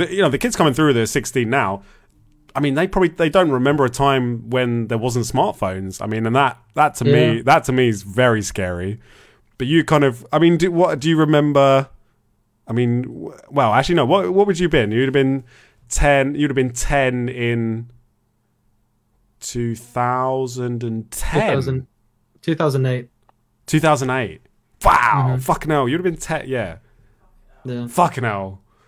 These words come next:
Speaker 1: Sorry, I didn't mean to, didn't mean to swear there, but everyone,
Speaker 2: <laughs>
Speaker 1: please, please don't, please don't cancel me.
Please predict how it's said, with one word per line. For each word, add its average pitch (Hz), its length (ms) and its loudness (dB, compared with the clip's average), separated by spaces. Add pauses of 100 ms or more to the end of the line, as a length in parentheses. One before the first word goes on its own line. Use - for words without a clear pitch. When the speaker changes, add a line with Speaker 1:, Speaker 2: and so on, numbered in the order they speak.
(260)
Speaker 1:
Sorry, 117 300 4
I 110 40 6
didn't 123 120 6
mean 117 140 4
to, 101 240 2
didn't 117 160 0
mean 107 100 2
to 95 100 -8
swear 92 260 0
there, 85 180 -4
but - 80 2
everyone, - 400 -2
Speaker 2:
<laughs> 226 100 2
Speaker 1:
please, 147 220 6
please 143 260 2
don't, 120 320 4
please 131 220 2
don't 113 160 2
cancel 101 320 -2
me. 98 180 -2